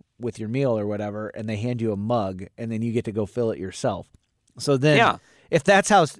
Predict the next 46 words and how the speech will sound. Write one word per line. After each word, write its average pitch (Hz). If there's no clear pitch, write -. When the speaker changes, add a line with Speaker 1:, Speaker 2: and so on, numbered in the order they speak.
Speaker 1:
I, 135
I 123
haven't 123
been 110
in 110
a 95
Starbucks 101
in 92
forever. 92
I 101
can't 104
remember 98
if 87
that's 101
the 95
way 95
it's 87
set 113
up, 110
but 135
just 190
imagine 131
that 123
you're, 123
you're 160
at 147
a 131
restaurant 131
set 131
up 127
like 113
that, 123
and 107
it's 117
like, 120
okay, 135
you 123
bring 151
your 196
own 170
mug, 120
you 120
fill 180
your 170
own 117
coffee, 107